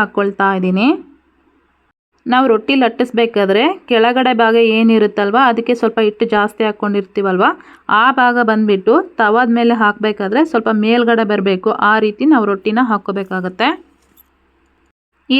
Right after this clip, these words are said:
ರೀತಿ ಒಂದ್ ಸೈಡ್ ಬೇಯಿಸ್ಕೊಂಡ್ಮೇಲೆ ರೊಟ್ಟಿನ ಮತ್ತೆ ತಿರುಗಿಸ್ಕೊಂಡ್ಬಿಟ್ಟು ಒಂದು ಕಾಟನ್ ಬಟ್ಟೆ ಸಹಾಯದಿಂದ ತಿರುಗಿಸ್ಕೊಂಡು ಈ ರೀತಿ ಒತ್ಕೊಂಡು ಬೇಯಿಸ್ಕೊಂಡೋದ್ರಿಂದ ರೊಟ್ಟಿ ಬಂದ್ಬಿಟ್ಟು ಉಬ್ಕೊಳ್ಳುತ್ತೆ, ಅಂದ್ರೆ ತುಂಬಾ ಸ್ಮೂತ್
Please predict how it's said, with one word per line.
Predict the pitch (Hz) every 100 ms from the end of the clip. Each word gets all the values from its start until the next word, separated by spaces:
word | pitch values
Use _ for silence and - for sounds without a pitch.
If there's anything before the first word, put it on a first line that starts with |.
| 277
ರೀತಿ | 269 277 247
ಒಂದ್ | 233 262
ಸೈಡ್ | 269 247 226
ಬೇಯಿಸ್ಕೊಂಡ್ಮೇಲೆ | 226 233 - 226 220 196 196 240
ರೊಟ್ಟಿನ | 220 226 202 233 311
ಮತ್ತೆ | 233 233 247
ತಿರುಗಿಸ್ಕೊಂಡ್ಬಿಟ್ಟು | 240 226 240 - 233 220 196 269
ಒಂದು | 247 214
ಕಾಟನ್ | 208 208 247 233
ಬಟ್ಟೆ | 226 233 226
ಸಹಾಯದಿಂದ | 214 208 214 208 202 202 190 202 320 - - _ _ -
ತಿರುಗಿಸ್ಕೊಂಡು | 240 240 254 - 214 214 269
ಈ | 233
ರೀತಿ | 233 233 240
ಒತ್ಕೊಂಡು | 208 - 247 233 247 220
ಬೇಯಿಸ್ಕೊಂಡೋದ್ರಿಂದ | 214 220 220 214 214 202 190 226 359 226
ರೊಟ್ಟಿ | 214 208 254
ಬಂದ್ಬಿಟ್ಟು | 233 214 208 202 339 - 226
ಉಬ್ಕೊಳ್ಳುತ್ತೆ, | 202 226 233 208 185 196
ಅಂದ್ರೆ | 202 240 233
ತುಂಬಾ | 233 220 233
ಸ್ಮೂತ್ | 233 214 226 233